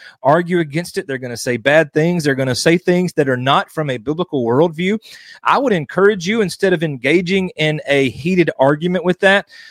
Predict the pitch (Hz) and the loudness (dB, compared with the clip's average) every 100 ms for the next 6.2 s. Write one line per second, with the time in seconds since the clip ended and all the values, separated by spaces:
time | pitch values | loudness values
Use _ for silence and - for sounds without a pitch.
0 | _ - 185 139 160 214 226 180 165 147 | _ 0 0 4 6 6 2 0 -2 -4
1 | 123 135 190 214 202 - 143 165 185 - | -6 0 6 6 4 0 0 0 0 -2
2 | 175 - 165 151 143 147 139 135 139 131 | -8 -4 -4 -4 0 0 0 0 2 2
3 | - 98 - 165 170 _ _ - _ - | -2 -12 -8 -6 -8 _ _ -20 _ -2
4 | 147 139 208 - 190 190 185 151 185 214 | 0 0 -2 0 2 4 4 0 2 0
5 | 220 _ _ - 139 156 160 165 - 165 | 0 _ _ -6 0 2 2 0 0 2
6 | 190 - | 2 0